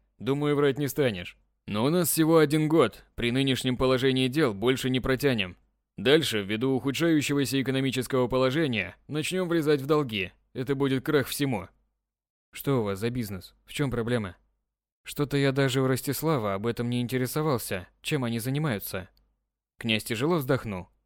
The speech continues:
«Мы производим аккумуляторы для малогабаритных транспортных средств. Тяжелый бизнес, много конкуренции, большие затраты. Сильно зависим от поставок редкоземельных металлов, вот с ними и возникли проблемы». «Теперь понятно»,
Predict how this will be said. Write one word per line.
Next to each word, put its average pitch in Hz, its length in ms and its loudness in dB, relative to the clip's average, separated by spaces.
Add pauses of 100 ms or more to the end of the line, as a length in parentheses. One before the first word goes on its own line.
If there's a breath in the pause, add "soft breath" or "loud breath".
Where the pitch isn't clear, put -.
(460)
«Мы 151 240 2
производим 147 540 2
аккумуляторы 147 640 2
для 123 240 0
малогабаритных 135 720 0
транспортных 135 500 -2
средств. 101 420 -6 (280)
Тяжелый 165 400 2
бизнес, 123 500 -2
много 131 300 0
конкуренции, 131 760 -2 (160)
большие 151 400 0
затраты. 107 580 -2 (280)
Сильно 170 360 0
зависим 151 480 2
от 104 100 -2
поставок 143 480 2
редкоземельных 135 680 0
металлов, 131 580 0 (120)
вот 143 200 0
с - 60 -6
ними 160 220 -2
и 147 100 0
возникли 143 400 2
проблемы». 104 560 -2 (800)
«Теперь 127 300 -2
понятно», 113 580 -4